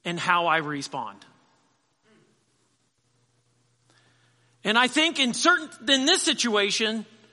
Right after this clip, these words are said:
I might respond just fine. If I stub my toe at church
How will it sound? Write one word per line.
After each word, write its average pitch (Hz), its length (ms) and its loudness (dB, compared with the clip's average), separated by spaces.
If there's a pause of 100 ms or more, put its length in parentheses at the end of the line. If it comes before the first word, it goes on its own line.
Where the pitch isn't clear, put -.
(680)
I 214 80 4
might 247 280 2
respond 208 580 -2 (200)
just 180 260 -6
fine. 107 280 -4 (2500)
If 175 160 -2
I 220 120 6
stub 277 320 2
my 285 180 4
toe 262 260 2
at 254 120 -2
church 214 500 0